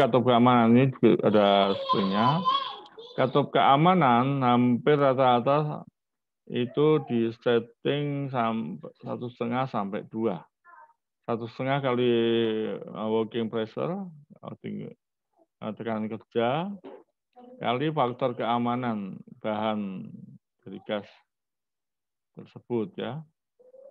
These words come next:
Atau pressure test yang kedua, satu setengah, eh, satu setengah kali working pressure kali faktor, faktor kekuatan bahan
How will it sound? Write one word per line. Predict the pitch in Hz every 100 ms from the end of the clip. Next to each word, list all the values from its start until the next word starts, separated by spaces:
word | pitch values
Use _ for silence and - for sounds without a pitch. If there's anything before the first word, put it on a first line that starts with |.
| -
Atau | - - 135 131 143 160 151 147
pressure | 143 123 131 120 -
test | 123 120 -
yang | 117 110
kedua, | 117 113 120 123 151 175 - _ _ _ _ - _
satu | 247 -
setengah, | - - - 120 113 113
eh, | - 110 104 104 104
satu | 110 113 -
setengah | 123 127 151 139
kali | 117 117
working | 117 110 110
pressure | 113 - 139 160
kali | 135 117
faktor, | 113 113 120 117 117 131 _ - _ _ _ _ -
faktor | - 117 - 143 160 180
kekuatan | 160 139 131 127 123
bahan | 120 120 135 117 95